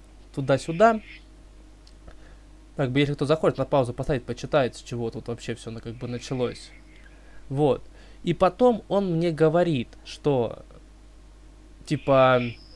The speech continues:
его скайп я не должен палить, но, однако же, канал, вот этот канал, это не его канал, это канал его друга.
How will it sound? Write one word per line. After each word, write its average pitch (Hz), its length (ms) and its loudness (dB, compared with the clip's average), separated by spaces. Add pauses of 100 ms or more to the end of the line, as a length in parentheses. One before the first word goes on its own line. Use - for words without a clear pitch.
(680)
его 175 320 2
скайп 240 500 6
я 151 120 4
не 202 80 2
должен 143 320 2
палить, 143 340 0 (140)
но, 139 280 2
однако 175 400 2
же, 131 120 -2
канал, 190 360 4
вот 139 280 -2
этот 123 240 0
канал, 117 340 -6
это 131 200 -2
не 175 140 0
его 196 300 0
канал, 120 380 -8
это 123 160 -6
канал 175 280 2
его 151 220 0
друга. 151 380 -2